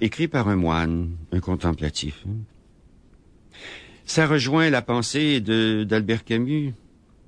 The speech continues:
qui est né en Algérie le sept novembre mille neuf cent treize à Mondeville, dans ce beau pays de soleil qu'est l'Algérie. Il est né de parents pauvres.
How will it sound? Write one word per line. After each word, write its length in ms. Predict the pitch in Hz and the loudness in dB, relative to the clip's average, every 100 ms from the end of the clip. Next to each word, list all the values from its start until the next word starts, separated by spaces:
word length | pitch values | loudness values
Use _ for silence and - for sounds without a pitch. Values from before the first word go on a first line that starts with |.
| - - - - - - - - | -20 -20 -20 -20 -20 -20 -20 -12
qui 200 | - 127 | 0 2
est 40 | 120 | 4
né 220 | 123 147 | 4 2
en 140 | 117 | 2
Algérie 480 | 117 101 110 104 156 | 0 0 0 0 2
le 80 | 123 | 0
sept 260 | - 135 120 | 0 -2 0
novembre 280 | 113 127 | 2 2
mille 80 | 117 | 2
neuf 100 | 101 | 0
cent 200 | - 110 | 0 0
treize 520 | 101 104 110 101 92 | 0 0 2 2 0
à 40 | 98 | 0
Mondeville, 680 | 110 101 95 76 90 98 92 | 0 2 0 0 2 2 2
dans 160 | 90 | 0
ce 100 | 90 | 0
beau 220 | 80 90 | 0 0
pays 200 | 87 87 | 0 0
de 60 | 78 | 0
soleil 360 | 92 80 87 92 | 0 2 2 0
qu'est 120 | 82 | -2
l'Algérie. 760 | 80 71 76 71 107 104 78 | -2 0 -2 0 0 2 2
Il 140 | 78 80 | 2 2
est 60 | |
né 180 | 78 90 | 2 2
de 100 | 82 | 0
parents 360 | - 80 78 76 | -2 -2 -2 -4
pauvres. 580 | 71 73 76 76 73 | -6 -6 -6 -6 -8